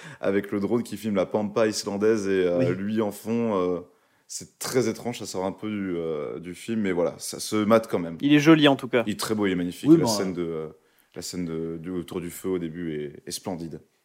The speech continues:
Speaker 3: Et on passe au prénom du jour. Il y a pas Alexander, mais il y a, euh, Estelle et toutes ses variantes. Donc Astéria,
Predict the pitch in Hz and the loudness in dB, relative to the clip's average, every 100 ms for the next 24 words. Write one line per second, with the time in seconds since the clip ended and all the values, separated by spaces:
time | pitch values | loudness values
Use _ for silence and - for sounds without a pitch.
0 | - 170 175 220 208 185 - 202 208 190 | 4 4 6 6 8 6 8 6 6 2
1 | 180 160 170 190 131 120 170 175 160 - | 0 0 2 4 4 4 4 2 2 0
2 | 151 143 151 160 143 131 147 151 - 120 | 0 2 2 2 0 0 0 -2 -2 0
3 | 127 131 120 110 104 160 170 - 190 165 | 2 2 0 0 0 2 2 4 6 6
4 | - 190 196 165 147 139 151 170 110 113 | 2 2 4 6 6 4 2 -2 -4 -6
5 | - 139 127 - 135 131 127 120 123 131 | 0 0 0 0 2 4 6 6 4 2